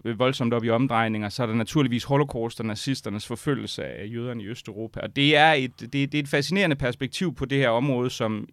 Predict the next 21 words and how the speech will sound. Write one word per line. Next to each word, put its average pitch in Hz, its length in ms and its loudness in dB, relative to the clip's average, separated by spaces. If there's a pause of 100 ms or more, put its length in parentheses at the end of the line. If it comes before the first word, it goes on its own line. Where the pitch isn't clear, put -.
i 131 180 -2
ekstremt 139 400 2
høj 127 180 0
grad 123 440 2
er, 113 200 2 (460)
er - 100 -4
præget 135 380 4
af 117 100 4
det 117 80 -6
tyvende 139 300 0
århundredes 123 420 0
konflikter. 139 560 -4
Og 120 120 -2
det 143 120 4
er 165 100 8
også 175 280 4
interessant, 156 480 -2
fordi 143 200 -2
det 139 80 0
er 135 40 2
nogle, 135 260 2